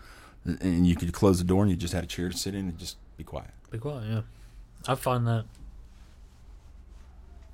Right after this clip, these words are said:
Speaker 2: going in the woods.
Speaker 1: Yeah.
Speaker 2: Like, coming back home now, I couldn't do that at the beach. I come back home, you know, I'm back over home in the sticks.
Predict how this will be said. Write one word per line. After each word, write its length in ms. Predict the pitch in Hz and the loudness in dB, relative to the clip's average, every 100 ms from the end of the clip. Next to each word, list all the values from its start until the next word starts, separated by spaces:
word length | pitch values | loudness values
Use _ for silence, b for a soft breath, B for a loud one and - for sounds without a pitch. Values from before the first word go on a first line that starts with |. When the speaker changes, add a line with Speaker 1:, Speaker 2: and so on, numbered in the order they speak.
| - | -4
Speaker 2:
going 200 | 110 104 | -2 -2
in 100 | 101 | -2
the 40 | |
woods. 400 | 101 107 90 - - - - | 0 0 -2 -10 -14 -20 -16
Speaker 1:
Yeah. 120 | - - - B B B B B B B | -16 -16 -18 B B B B B B B
Speaker 2:
Like, 220 | 110 101 | -4 -2
coming 240 | 101 120 104 | 2 2 4
back 180 | 98 110 | 0 2
home 220 | 127 110 | 2 2
now, 120 | 98 | 2
I 60 | 113 | 0
couldn't 180 | 160 | 2
do 120 | 117 104 | 2 0
that 140 | 92 | -2
at 120 | 90 | -8
the 60 | - | -10
beach. 360 | 95 95 - - b b b b b b b | -8 -10 -12 -18 b b b b b b b
I 60 | 113 | 0
come 160 | 120 | 2
back 160 | 110 98 | 2 2
home, 320 | 113 117 110 | 4 4 4
you 60 | 98 | 2
know, 140 | 101 | 0
I'm 300 | 104 123 101 - - | 0 0 0 -4 -6
back 200 | 107 104 | -4 -2
over 240 | 107 101 110 | -2 -4 -2
home 220 | 110 110 | 0 0
in 60 | 95 | 0
the 80 | |
sticks. 540 | - - 113 98 - | -6 -2 -4 -4 -10